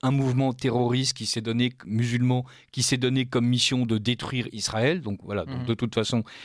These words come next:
Speaker 1: les types étaient déjà pas du tout dans le dialogue, hein, soyons
Speaker 2: Mhm.
Speaker 1: francs. Il y avait pas de vertu, euh,
Speaker 2: Ouais.
Speaker 1: euh, c'est, et voilà, il y a, et c'est aucune force d'action républicaine telle que Borne les imagine ne serait capable de résoudre, euh, le problème palestinien et le problème israélien. Mais on, on a, euh,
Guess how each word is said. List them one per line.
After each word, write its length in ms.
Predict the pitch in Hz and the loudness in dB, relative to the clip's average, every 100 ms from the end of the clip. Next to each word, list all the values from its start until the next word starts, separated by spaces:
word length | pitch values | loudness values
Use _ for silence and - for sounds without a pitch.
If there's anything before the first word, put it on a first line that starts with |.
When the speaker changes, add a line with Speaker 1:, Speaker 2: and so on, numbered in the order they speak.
| - | -8
Speaker 1:
les 140 | 113 110 | -4 -2
types 220 | 139 120 | 0 0
étaient 180 | 98 98 | 0 0
déjà 260 | 104 117 | 2 0
pas 160 | - 123 | 0 0
du 140 | 127 | 0
tout 140 | 135 123 | -2 0
dans 100 | 104 | 2
le 60 | |
dialogue, 320 | 101 107 151 | 2 2 2
hein, 80 | 113 | 0
soyons 260 | 113 104 98 | 0 0 0
Speaker 2:
Mhm. 40 | |
Speaker 1:
francs. 300 | - 131 151 | 0 -2 0
Il 180 | 104 98 | -2 0
y 220 | 98 87 | -2 -4
avait 100 | 87 | -10
pas 140 | 92 123 | -4 -2
de 80 | 110 | 0
vertu, 520 | 113 - 139 160 139 | -2 -2 0 0 0
euh, 180 | 98 90 | -2 -4
Speaker 2:
Ouais. 80 | 101 - - 98 | -8 -10 -10 -2
Speaker 1:
euh, 140 | 98 90 | -2 -2
c'est, 180 | 104 101 | -6 -4
et 100 | 107 | -4
voilà, 220 | 101 98 | -2 -2
il 80 | 98 | -4
y 40 | |
a, 80 | 98 | -8
et 140 | 95 98 | -10 -8
c'est 180 | 113 107 | -4 0
aucune 300 | 147 - 151 | 0 0 -2
force 240 | - 127 120 | 0 -4 -2
d'action 300 | 113 - 117 | -2 -2 0
républicaine 680 | 113 117 117 110 131 127 | 0 0 0 2 2 0
telle 120 | 107 | -4
que 120 | - 104 | -4 -2
Borne 280 | 123 120 | 0 2
les 220 | 104 95 101 | 0 -2 0
imagine 380 | 104 104 123 104 | 0 2 0 0
ne 80 | |
serait 180 | 95 104 | 0 -2
capable 320 | 104 101 117 | -2 0 0
de 60 | 101 | 0
résoudre, 500 | 98 104 123 110 90 - - - - | -2 0 -2 -2 -6 -10 -18 -20 -12
euh, 260 | 107 95 95 | -2 0 0
le 120 | 104 | 0
problème 340 | 104 117 120 120 | 2 2 2 2
palestinien 640 | 107 104 - 113 117 120 | 0 -2 -2 0 2 2
et 60 | 104 | 0
le 60 | |
problème 340 | 98 101 104 104 | -2 0 2 2
israélien. 520 | - 101 104 117 214 - - - | 2 2 2 2 0 -4 -20 -2
Mais 260 | 147 226 - | 0 0 -2
on, 180 | 143 131 - | -4 -4 0
on 220 | 135 147 | 0 2
a, 260 | 175 131 - 120 | 2 2 -2 -2
euh, 160 | 113 | -2